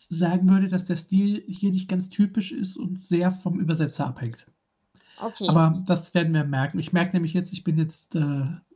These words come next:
Speaker 1: aktuell dabei, sein zweites Buch zu lesen,
Speaker 2: Mhm.
Speaker 1: Die Abenteuer des Captain Hatteras.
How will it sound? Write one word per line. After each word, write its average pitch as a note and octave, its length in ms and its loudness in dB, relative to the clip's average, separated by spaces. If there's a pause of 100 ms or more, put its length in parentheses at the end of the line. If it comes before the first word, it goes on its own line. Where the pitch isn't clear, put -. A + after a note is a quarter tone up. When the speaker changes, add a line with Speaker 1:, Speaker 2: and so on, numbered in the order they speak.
(160)
Speaker 1:
aktuell D#3+ 500 2
dabei, D3+ 340 0
sein C#3+ 200 -2
zweites D#3+ 340 -2
Buch D#3 200 -4
zu - 140 -4
lesen, D3 520 0
Speaker 2:
Mhm. F#3 300 -2 (140)
Speaker 1:
Die - 80 -2
Abenteuer D3+ 360 4
des C3+ 160 -4
Captain - 360 -4
Hatteras. D#3+ 540 0